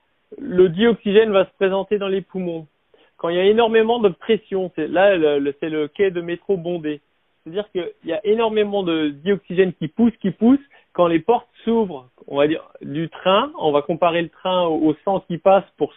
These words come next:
se charger en dioxygène au niveau des poumons. Quand le sang passe au niveau des poumons, comme il y a beaucoup de monde qui pousse, le passage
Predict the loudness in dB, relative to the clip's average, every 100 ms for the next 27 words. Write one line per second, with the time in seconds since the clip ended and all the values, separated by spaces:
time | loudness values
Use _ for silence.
0 | -4 -2 0 -2 -2 -4 -4 -6 -6 -6
1 | -4 -2 -2 -4 -4 -4 -6 -6 -6 -6
2 | -8 _ _ -20 -20 _ _ 2 2 2
3 | 0 -4 -4 0 2 4 2 0 -6 -4
4 | -4 -4 -6 -8 -6 -4 -6 _ _ _
5 | _ -2 2 2 2 2 2 0 0 0
6 | -2 -6 -2 -2 -2 -8 -6 -2 -2 2
7 | 2 2 0